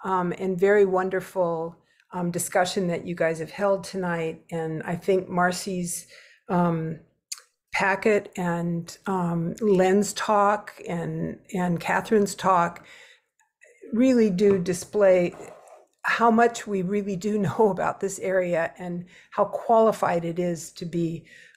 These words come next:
um, a, a, uh, a, a district. Um, and I just don't know why, um, Parks is putting this C L A in there now, except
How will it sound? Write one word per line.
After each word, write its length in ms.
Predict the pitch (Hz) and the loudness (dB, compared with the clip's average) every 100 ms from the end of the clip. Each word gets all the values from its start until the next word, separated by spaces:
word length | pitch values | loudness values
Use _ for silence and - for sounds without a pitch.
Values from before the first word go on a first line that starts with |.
| - | -6
um, 380 | 190 180 170 170 | -2 0 -2 -4
a, 180 | 196 190 - | -6 -6 -2
a, 440 | 202 180 160 156 151 | 0 0 -2 -2 -2
uh, 220 | 143 - 175 _ _ | -4 -8 -16 _ _
a, 300 | 190 190 - | 2 2 0
a 60 | 196 | -6
district. 760 | 175 196 185 - 170 156 - - - | 0 0 0 -4 -6 -6 -10 -20 -10
Um, 480 | 202 190 185 175 175 - - - - _ _ - | -6 -4 -2 -4 -6 -12 -20 -20 -20 _ _ -4
and 420 | 214 214 214 202 - _ _ - | 2 2 2 -2 -10 _ _ 0
I 260 | 220 220 214 _ - | 2 2 0 _ -12
just 320 | - 254 - | -2 -2 2
don't 240 | 254 247 233 | 4 4 4
know 220 | 226 226 | 6 6
why, 800 | 214 196 185 208 214 202 190 190 - _ _ _ _ _ _ _ _ _ | 6 4 2 2 4 2 2 -6 -20 _ _ _ _ _ _ _ _ _
um, 380 | 240 208 190 190 190 - - - _ _ - | -4 -2 0 -2 -6 -14 -20 -20 _ _ 0
Parks 420 | 240 220 - - - _ _ _ - | 2 2 -2 -20 -20 _ _ _ -6
is 300 | 185 185 - | -4 -4 -8
putting 460 | _ - 220 208 | _ -4 -2 -2
this 340 | 180 175 - - - - | -2 -6 -10 -16 -20 -20
C 340 | - - - 202 | -12 -4 2 4
L 140 | 185 | 4
A 220 | 190 220 | 4 6
in 160 | 208 190 | 4 4
there 220 | 180 175 | 2 2
now, 480 | 175 170 175 175 180 _ - _ - | 0 2 0 -2 -6 _ -20 _ -12
except 960 | 208 - - 208 185 185 - - - | -12 -10 -4 2 2 0 -10 -18 -16